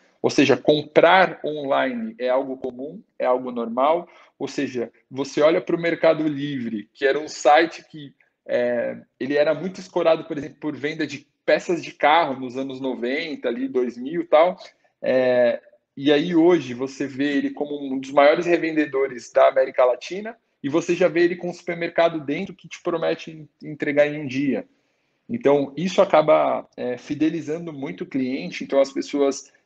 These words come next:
é, vão entender isso como algo normal, é, elas vão, ah, ter costume e hábito, né, e vão, muitas vezes, é, achar que é divertido ir de forma presencial numa loja, tá?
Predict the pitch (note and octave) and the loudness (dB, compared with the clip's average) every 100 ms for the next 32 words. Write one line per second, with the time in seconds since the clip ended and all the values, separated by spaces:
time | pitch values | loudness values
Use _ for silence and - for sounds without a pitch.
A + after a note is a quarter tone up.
0 | - A2 A#2 A#2+ C#3 E3 D#3 C#3+ C#3 C#3 | 0 2 2 2 0 0 -4 0 2 0
1 | - C3+ C3 C3+ C#3 C3+ C3+ A#2+ B2+ D#3+ | 0 0 4 6 4 0 0 2 4 4
2 | E3 - _ _ _ _ _ _ _ _ | 2 -12 _ _ _ _ _ _ _ _
3 | - A2+ A2 A2 A#2 A2+ A#2+ C#3 C#3+ C3 | -12 -8 -2 0 0 -2 -2 0 -2 -4
4 | C3+ _ _ _ B2+ B2+ B2 A#2+ A#2 A#2 | -10 _ _ _ -4 -2 0 0 -2 -4
5 | A2 A2 _ _ _ _ _ _ _ _ | -6 -10 _ _ _ _ _ _ _ _
6 | _ _ _ C#3+ C#3 - C#3+ - D3 D#3+ | _ _ _ -4 -4 -4 -8 -2 -4 0
7 | C3+ B2 C#3+ F3+ F3+ C3+ C3+ C3+ C#3 E3 | 4 4 4 0 -6 -4 -2 -2 -2 -4
8 | E3 - _ - D3 F#3 F#3+ D3+ C#3+ E3+ | -6 -14 _ -2 2 4 4 4 4 4
9 | F3 E3 - - C3 C3 B2+ B2 A#2+ - | 2 -10 -8 0 2 2 2 0 0 2
10 | C#3 C3+ - D#3+ - F3 C#3+ E3+ F#3 D#3+ | 0 0 0 0 0 -6 -6 -2 -2 -2
11 | - E3+ G3 G#3+ G3+ D#3+ F3 D3 E3+ E3 | -10 -12 -8 -8 -10 -12 -12 -12 0 4
12 | E3+ E3+ - D#3+ E3 E3+ D#3+ - C#3+ D3 | 4 2 0 0 0 -2 -10 2 4 4
13 | D3+ D#3 C#3 B2 A#2 G#2+ G2 G#2+ A2 | 2 2 4 0 -2 -6 -10 -10 -10